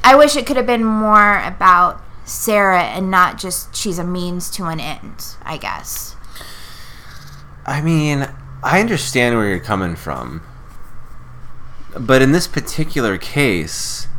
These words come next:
Speaker 2: she's told that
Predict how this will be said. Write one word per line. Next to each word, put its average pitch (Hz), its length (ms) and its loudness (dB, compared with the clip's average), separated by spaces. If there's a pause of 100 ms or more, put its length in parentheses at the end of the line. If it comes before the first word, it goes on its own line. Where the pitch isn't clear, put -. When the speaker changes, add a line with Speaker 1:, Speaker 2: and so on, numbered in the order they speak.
(720)
Speaker 2:
she's 196 540 0
told 120 600 2 (360)
that 107 640 0